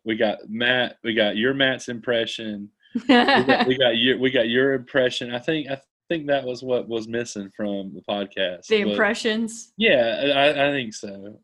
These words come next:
Speaker 1: I think so.
Speaker 2: Yeah. So usually on our, uh, on our YouTube stuff, on our Zoom, we have a lot of, like, slides and pictures of the show.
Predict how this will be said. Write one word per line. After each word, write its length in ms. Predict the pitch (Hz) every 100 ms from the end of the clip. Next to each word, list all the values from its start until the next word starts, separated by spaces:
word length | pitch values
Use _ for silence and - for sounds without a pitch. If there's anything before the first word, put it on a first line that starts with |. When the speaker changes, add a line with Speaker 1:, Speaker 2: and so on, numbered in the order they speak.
| -
Speaker 1:
I 40 |
think 180 | 113 110
so. 60 | 196
Speaker 2:
Yeah. 320 | 175 170 165 - _
So 260 | - 240 240
usually 640 | 240 294 359 359 311 277
on 160 | 226 226
our, 300 | 214 214 202
uh, 280 | 190 185 180
on 120 | 196
our 120 | 185
YouTube 600 | 185 240 254 226 196 190
stuff, 300 | - 185 180
on 80 | 196
our 140 | 185
Zoom, 420 | 180 226 226 208 196
we 100 | 208
have 140 | 190
a 40 |
lot 160 | 185 185
of, 80 | 180
like, 200 | 170 -
slides 580 | - 190 190 190 190 185
and 100 | 185
pictures 380 | 208 202 190
of 60 | 185
the 60 | 175
show. 420 | - 190 190 190